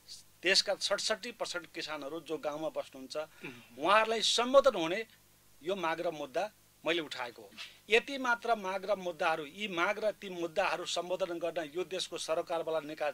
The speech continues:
Speaker 1: तयार भएको खण्डमा
Speaker 2: उहुँ।
Speaker 1: यो मुलुकले हाइड्रो पावरमा त्यति धेरै चमत्कार गर्नु पर्दैन, यो मुलुकले पर्यटनमा त्यति धेरै लगानी र
Speaker 2: उहुँ।
Speaker 1: त्यति धेरै प्रोत्साहन गर्नु पर्दैन जति कृषिलाई प्रमोट गर्ने हो। कृषि यस्तो क्षेत्र हो कि यो बहुआयामिक छ,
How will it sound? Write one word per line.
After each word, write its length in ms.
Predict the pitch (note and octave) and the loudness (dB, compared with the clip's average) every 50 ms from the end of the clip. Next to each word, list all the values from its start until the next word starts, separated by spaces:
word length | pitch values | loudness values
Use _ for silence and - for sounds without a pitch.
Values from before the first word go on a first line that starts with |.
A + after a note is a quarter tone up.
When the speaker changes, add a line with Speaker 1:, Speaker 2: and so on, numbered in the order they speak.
| - - | -2 0
Speaker 1:
तयार 220 | D#3 D#3 D#3 D3+ C3 | 2 2 2 2 0
भएको 300 | C3+ C3+ C#3 C3 D3+ D3 | -2 -6 -6 -8 -10 -14
खण्डमा 440 | - - B2+ B2 C3 C3+ C#3+ E3+ | -12 -14 -12 -12 -12 -10 -10 -10
Speaker 2:
उहुँ। 360 | - - - - D#3+ B2+ B2+ A#2+ - - A2 A#2 | -10 -10 -10 -12 -12 -12 -12 -16 -18 -20 -20 -6
Speaker 1:
यो 220 | C3 E3+ G#3+ A#3+ | 2 6 6 6
मुलुकले 500 | A3+ G#3+ A3 A3 A3 G#3+ - G3+ G#3 G3+ | 6 4 2 2 0 0 0 0 0 0
हाइड्रो 500 | D#3+ - A2 B2+ E3+ - - A3+ B3+ A#3+ | 0 2 4 4 4 4 6 6 6 6
पावरमा 540 | A3 - F#3+ F#3+ G3 F#3+ F3+ F#3+ F#3+ F3+ - - - - - _ _ - | 6 6 4 4 4 4 4 2 0 0 -2 -6 -14 -20 -20 _ _ -2
त्यति 280 | A#3 B3 G#3 C#4 C4+ | 0 0 0 -2 -2
धेरै 240 | G#3+ E3 D3+ E3+ F#3 | -2 0 0 0 0
चमत्कार 480 | - - D#3+ D#3+ E3 D#3 - D#3+ D#3 D3 | 0 -2 -2 -4 -4 -4 -2 -2 -2 0
गर्नु 260 | C3+ D3 C#3 C#3 C#3+ | -2 -4 -4 -4 -6
पर्दैन, 540 | - D3 C3+ B2+ C3+ C3+ D#3 E3+ D#3+ B2+ B2+ | -4 -4 -4 -4 -4 -6 -8 -8 -10 -8 -4
यो 120 | D3 F3+ F#3+ | -2 -2 -2
मुलुकले 400 | F#3+ F#3+ G#3 G3+ F#3+ G3+ G3+ G3 | -2 -2 -4 -4 -4 -4 -6 -8
पर्यटनमा 600 | - - F#3+ F#3+ G#3 A3+ A3 A3+ G#3+ G#3+ G#3+ G#3+ | -2 -2 0 2 2 2 2 0 -2 -2 -4 -4
त्यति 260 | G#3 F#3+ F#3 F#3+ G3+ | -4 -4 -6 -6 -6
धेरै 220 | F3+ D3 C#3 D#3 E3+ | -6 -4 -2 -2 0
लगानी 380 | E3 D#3 C#3+ D#3 D#3 D#3+ E3 | 0 0 2 2 2 2 2
र 80 | D#3 E3+ | 2 2
Speaker 2:
उहुँ। 440 | E3 D3 - - - E3+ C#3 D3 B2+ | 0 0 -2 -8 -14 -12 -12 -8 -4
Speaker 1:
त्यति 240 | F#3+ G3 - A#3+ A3+ | -4 -2 -2 -2 -2
धेरै 240 | F3 D3+ D3+ E3+ | 0 2 0 0
प्रोत्साहन 420 | E3+ - E3+ E3 D3+ - D#3+ D#3 D3+ | -2 0 -2 -2 -2 0 0 -2 -2
गर्नु 260 | D3 D3+ D3+ C#3 C#3+ | -2 -6 -6 -6 -4
पर्दैन 300 | B2+ D3+ C#3+ D3 F3 E3+ | -4 -4 -4 -4 -4 -4
जति 340 | C3+ D3 F3+ F3+ - A3 G#3 - - - | 2 2 2 2 0 -6 -10 -10 -8 -6
कृषिलाई 360 | F#3+ E3+ - - D#3 D3+ D3 | -4 -2 -2 0 2 0 0
प्रमोट 340 | - - B2+ B2 C3 B2+ - | 0 -2 -8 -8 -8 -8 -8
गर्ने 260 | - A2+ G2+ F#2+ - | -10 -14 -16 -14 -16
हो। 160 | F#2+ F#2 G2 - - _ - - - - - - - - _ _ | -16 -18 -18 -20 -20 _ -20 -20 -20 -20 -20 -20 -20 -20 _ _
कृषि 420 | - G#3+ G#3+ - - B3+ B3+ - - | -4 -2 0 0 0 0 -2 -2 -4
यस्तो 240 | G3+ F3+ - - B3+ | -4 -2 0 -2 -2
क्षेत्र 300 | B3 - F3 - - G3+ | -2 -2 -6 -4 0 0
हो 160 | G3+ G3 F#3+ | 0 0 0
कि 180 | F#3 F#3+ A3+ G#3+ | -4 -8 -6 -4
यो 80 | G3 E3+ | -4 0
बहुआयामिक 720 | C#3 D#3+ D#3 D#3+ F#3 F#3+ D#3 D3+ D#3+ E3 E3+ F3+ F3 - | 2 2 2 4 2 0 0 -2 -2 -4 -4 -6 -6 -6
छ, 80 | - E3+ | -6 -6